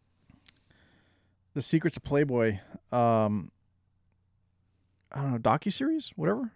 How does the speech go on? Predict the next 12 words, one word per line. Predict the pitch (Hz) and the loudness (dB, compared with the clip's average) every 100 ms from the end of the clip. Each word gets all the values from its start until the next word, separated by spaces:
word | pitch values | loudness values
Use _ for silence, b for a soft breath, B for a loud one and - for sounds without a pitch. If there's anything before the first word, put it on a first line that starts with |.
| _ _ _ _ _ _ _ _ _ - | _ _ _ _ _ _ _ _ _ -12
I | |
think | - 202 | -4 -4
it's | 196 | -2
on | 117 107 | -2 -2
Netflix, | 107 117 131 123 - | -4 -6 -6 -8 -8
one | 143 | -6
of | 131 | -6
those. | 95 113 - b b b b b b b b _ _ _ | -6 -10 -14 b b b b b b b b _ _ _
So | - 180 | 0 0
it | |
comes | - 240 202 | 2 2 4
out, | 226 160 - | 6 6 4